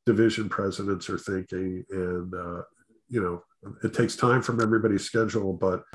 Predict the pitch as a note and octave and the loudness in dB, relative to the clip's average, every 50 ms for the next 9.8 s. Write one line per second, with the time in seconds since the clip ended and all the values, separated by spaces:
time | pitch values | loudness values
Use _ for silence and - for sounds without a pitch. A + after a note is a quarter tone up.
0 | - _ - A#2 A2 - - B2 A#2 A2 A#2+ A#2+ A#2+ - C3 A#2+ A2+ - B2 A2 | -12 _ -2 -2 -2 -2 -2 0 2 4 4 4 4 4 4 4 4 4 2 2
1 | G#2+ B2+ C3 D#3 - - - B2 - - - A2+ - - G#2+ A#2+ A2 G2+ F#2+ F#2+ | 4 4 4 4 4 2 0 0 0 0 0 -2 -2 -2 -2 -2 -2 0 0 -2
2 | G#2 G#2 - - G2 - F#2+ G2 F#2+ F#2+ F2+ G2 F#2+ - - _ F#2+ F#2 F2+ F2 | -2 -4 -6 -8 -6 -2 0 0 2 2 0 0 -2 -4 -6 _ -6 -4 -4 -6
3 | - - - - G#2 F2+ F2+ F#2 F#2+ F#2 F2+ E2 - E2+ E2+ E2+ D#2+ - - _ | -8 -10 -8 -4 -4 -2 0 0 0 0 -2 -2 -4 -4 -4 -4 -4 -6 -10 _
4 | - - - - - - _ - G2 F2 E2+ E2+ E2 E2 E2+ - _ - F2 F#2+ | -16 -20 -20 -20 -20 -18 _ -8 -6 -6 -4 -6 -6 -8 -8 -10 _ -10 -8 -6
5 | F2 F2 F2+ F2 F2 F2 F2+ F2 F2 E2+ E2 - - - - - - F2 F2 F2 | -4 -4 -4 -4 -4 -4 -4 -2 -2 -4 -4 -8 -12 -20 -20 -16 -14 -12 -12 -6
6 | - - G2+ F#2 F#2+ F#2 F2+ F2 - - - - G#2+ F#2+ F2+ F2+ E2+ E2+ D#2+ E2 | -2 2 2 2 4 2 0 -2 -4 -6 -10 -6 -4 -4 -4 -4 -4 -6 -6 -6
7 | F2 F2 E2 E2 D#2+ E2 - - - - - - - - - - A#2+ A#2 - - | -6 -6 -6 -6 -8 -8 -12 -16 -20 -20 -18 -18 -18 -18 -6 0 0 2 2 2
8 | B2 - - D3 C3 C3 - - B2 A#2+ A2 A2 G#2+ G#2+ G#2 G2+ - G2+ F#2+ F#2 | 2 4 6 6 8 6 6 4 4 4 6 6 6 6 4 2 -2 -4 -6 -6
9 | F2+ F2 _ _ - F#2 F#2 F2+ F2 F#2 F#2 F2+ F2+ F2 F2+ | -8 -10 _ _ -4 -4 -2 -2 -4 -6 -6 -8 -8 -8 -8